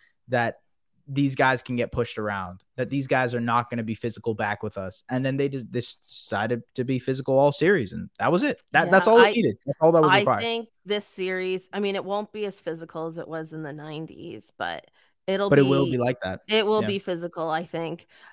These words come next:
Speaker 2: Um, I, now I'm starting to lean towards the Heat, even though that just feels crazy.
Speaker 1: <laughs>
Speaker 2: But they've
Speaker 1: But
Speaker 2: done it before.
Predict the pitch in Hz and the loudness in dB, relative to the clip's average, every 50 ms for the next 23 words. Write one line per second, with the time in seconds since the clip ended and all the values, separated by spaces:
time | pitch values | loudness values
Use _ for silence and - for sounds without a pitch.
0 | _ _ - 180 185 180 185 185 180 180 180 185 180 180 180 165 - - - - | _ _ 4 6 6 8 8 6 6 6 4 2 0 -2 -4 -6 -8 -4 6 8
1 | 220 240 - - 226 233 233 233 262 392 508 480 - - - 370 370 359 320 269 | 8 8 8 4 2 4 8 8 8 8 6 2 0 0 0 2 2 2 0 -2
2 | 214 208 214 233 247 254 254 - 277 233 208 190 190 190 190 - - - 180 - | -2 -2 -2 0 -2 -4 -4 -4 -4 -2 0 0 0 0 -4 -6 -8 -8 -8 -8
3 | - - 175 160 170 170 - - _ _ _ _ - 208 202 180 185 190 190 185 | -8 -10 -10 -8 -8 -10 -10 -14 _ _ _ _ -6 -6 -4 -4 -2 -4 -2 -2
4 | 185 180 180 180 180 175 143 - 175 - - 196 202 226 214 - - - 240 214 | 0 2 2 2 0 0 -4 -8 -6 -2 0 0 0 0 -2 -4 -8 -8 -8 -8
5 | - - 202 202 190 185 - - _ - - - 220 220 214 254 185 - - 78 | -8 -6 -6 -6 -6 -6 -10 -14 _ -12 -8 -6 -4 -4 -4 -4 -6 -10 -14 -16
6 | 50 50 50 - _ _ _ _ _ _ - - - - - - - - - - | -16 -18 -20 -20 _ _ _ _ _ _ -14 -14 -14 -14 -20 -20 -20 -20 -20 -18
7 | _ - - - _ 233 - - - - 339 226 - _ _ - - - - - | _ -12 -12 0 _ 0 0 0 -8 -6 -6 -6 -6 _ _ -20 -20 -20 -20 -2
8 | - 262 233 220 - 262 254 247 226 - 247 226 226 247 285 370 - - 370 392 | 0 0 2 6 8 6 6 6 4 4 6 6 6 6 4 0 2 0 -2 -2
9 | - - 214 185 170 147 135 151 185 226 - | -2 -4 -2 0 0 0 0 0 -2 -2 -4